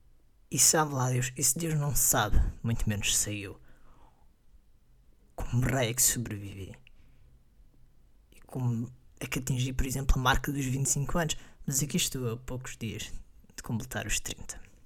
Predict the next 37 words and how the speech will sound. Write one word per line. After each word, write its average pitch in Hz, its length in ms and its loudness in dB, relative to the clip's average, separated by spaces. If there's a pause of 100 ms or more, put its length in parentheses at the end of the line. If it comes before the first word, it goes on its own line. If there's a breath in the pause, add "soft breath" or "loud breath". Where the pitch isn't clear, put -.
(1600 soft breath)
Tenho 170 160 -4
também 156 280 0
de - 40 0
dar 143 120 2
o 139 60 0
braço 135 280 2
a 127 60 -4
torcer 127 320 0
e 117 60 -4
dizer 117 280 -4
uma 107 140 -4
coisa. 101 320 -12
Dos 110 340 -6
vinte 113 280 -6
e - 20 0
oito 117 160 -2
para 113 160 -4
a - 20 -8
frente 107 340 -8
as 110 80 -4
coisas 104 360 -6
tornaram-se 101 640 -8 (120)
muito - 280 -8
mais - 160 -6
fáceis. - 580 -8 (1120 soft breath)
E - 80 -10
os 120 60 -6
estados - 300 -4
de - 100 -8
espírito 113 520 -6 (1040)
deixaram 107 520 0
de 104 100 -8
andar, 98 480 -6
eh, - 440 -16 (1120 loud breath)
em - 80 -20
completa 117 480 0
rebelião. 117 560 -4